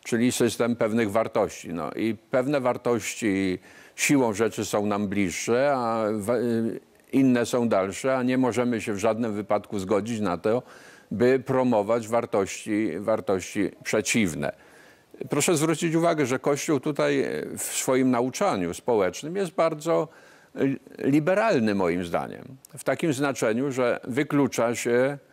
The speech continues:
pozytywnie, e, jak do tej pory, uczestniczenie chrześcijanina w partiach typu faszystowskiego i typu komunistycznego, takiego, e, że tak powiem, tego komunizmu dawnego.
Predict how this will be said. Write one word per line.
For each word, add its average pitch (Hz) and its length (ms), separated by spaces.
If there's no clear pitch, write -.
pozytywnie, 101 760
e, 151 200
jak 123 240
do 139 120
tej 127 200
pory, 123 520
uczestniczenie 139 920
chrześcijanina 120 920
w - 100
partiach 107 460
typu 95 280
faszystowskiego 123 1000
i 110 60
typu 95 300
komunistycznego, 98 1040
takiego, 92 540
e, 98 720
że 104 160
tak 110 160
powiem, 104 300
tego 104 300
komunizmu 120 680
dawnego. 95 540